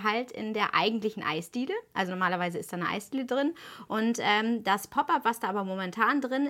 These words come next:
ist, nennt sich Bean Team. Und dahinter stecken der Benjamin, der ist dreißig Jahre alt, und seine Miriam, dreiunddreißig Jahre alt. Und die beiden haben einen gemeinsamen kleinen Sohn und kennen sich beruflich, aber eben auch ziemlich gut mit dem Thema Kaffee aus.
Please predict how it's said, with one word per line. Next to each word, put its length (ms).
ist, 180
nennt 240
sich 260
Bean 320
Team. 400
Und 240
dahinter 360
stecken 380
der 100
Benjamin, 680
der 80
ist 160
dreißig 300
Jahre 260
alt, 300
und 340
seine 420
Miriam, 680
dreiunddreißig 600
Jahre 280
alt. 180
Und 120
die 60
beiden 360
haben 280
einen 280
gemeinsamen 600
kleinen 260
Sohn 300
und 160
kennen 180
sich 160
beruflich, 720
aber 180
eben 180
auch 120
ziemlich 320
gut 200
mit 160
dem 120
Thema 300
Kaffee 560
aus. 400